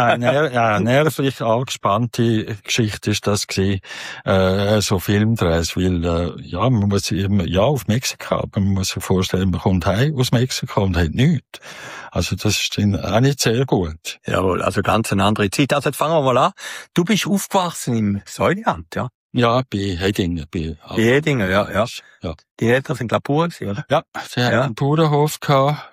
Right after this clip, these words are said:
Speaker 1: und, äh, ist abgelegen gewesen, wunderbar, äh, rund um den Wald, Sicht in die Berge, aber eben abgelegen und es ist ein weiter Schulweg gewesen. Und, äh, ja, darum ist dann gleich mal auch die Sehnsucht gekommen,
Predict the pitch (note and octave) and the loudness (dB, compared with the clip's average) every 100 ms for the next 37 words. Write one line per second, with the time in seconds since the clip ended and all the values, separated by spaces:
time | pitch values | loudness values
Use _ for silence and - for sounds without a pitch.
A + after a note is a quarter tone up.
0 | - - A#2+ A2+ G#2+ A2 G#2 G2+ - B2+ | -10 -2 0 0 0 0 2 0 0 -2
1 | C3+ - B2+ B2+ C3+ - C3+ B2+ C3+ B2 | -2 -2 0 0 0 0 2 2 2 -2
2 | _ - - F2+ D#2+ F2+ A#2 B2 G#2+ G#2+ | _ -16 -12 -10 -6 0 2 2 2 2
3 | A2 G#2 - _ - - - - F#2 F#2 | 2 0 -4 _ -20 -20 -18 -4 0 2
4 | F#2 G#2+ A#2 G2+ F#2+ F2+ F#2 G#2+ B2 - | 2 2 2 2 0 0 2 2 0 -2
5 | - A#2 - A#2+ - G2+ G#2 A#2+ - G2+ | 0 0 0 -4 -2 0 2 0 0 -2
6 | - - - - - F#2+ G2+ G#2 A#2+ F#2 | -4 -14 -18 -12 -4 0 2 2 0 0
7 | A2 _ - A#2 - A2+ G#2 G2 - G2+ | -4 _ -2 0 0 0 0 0 0 -2
8 | - F#2+ - F#2 F2 E2 E2+ F2+ - F#2 | -2 -4 -2 -2 -2 -4 -6 -8 -6 -2
9 | A#2+ C#3 C3+ C3 - - B2+ D3 - _ | 0 2 2 0 -2 0 2 0 -4 _
10 | - - - - - - - A2 G#2 G#2+ | -20 -18 -16 -16 -18 -12 0 2 4 2
11 | G2 - G#2+ G#2+ G#2 G#2+ G#2+ - F#2+ F2+ | 0 -2 0 2 2 2 0 -4 -4 0
12 | B2 B2+ A2 A#2 A2 - A2 G#2 F#2 _ | 0 0 0 2 0 0 0 0 -4 _
13 | _ G#2 C3 D#3 C#3 G2+ G2+ G#2+ A2+ - | _ 0 2 2 2 0 0 -2 -2 0
14 | A2 B2+ - G#2 - - G#2+ G2+ | 2 2 0 -2 -2 0 2 0